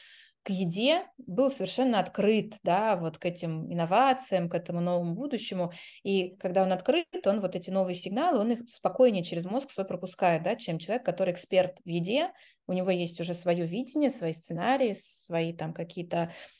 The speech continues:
а, в, в это верю, в это не верю, да, и тут, ну, сложнее увидеть что-то, что происходит за периметром. Поэтому человек должен уметь погружаться в любую отрасль достаточно быстро, там, за пару-тройку дней он должен понимать,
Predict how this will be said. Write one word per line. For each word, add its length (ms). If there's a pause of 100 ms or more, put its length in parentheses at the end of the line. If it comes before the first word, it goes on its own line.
(140)
а, 340 (140)
в, 60
в 200
это 140
верю, 280
в 40
это 140
не 160
верю, 260
да, 200
и 100
тут, 160
ну, 100
сложнее 460
увидеть 340
что-то, 300
что 180
происходит 460
за 80
периметром. 580 (400)
Поэтому 480 (180)
человек 300
должен 260
уметь 280
погружаться 560
в 60
любую 320
отрасль 560
достаточно 500
быстро, 360
там, 180
за 100
пару-тройку 540
дней 360
он 120
должен 320
понимать, 300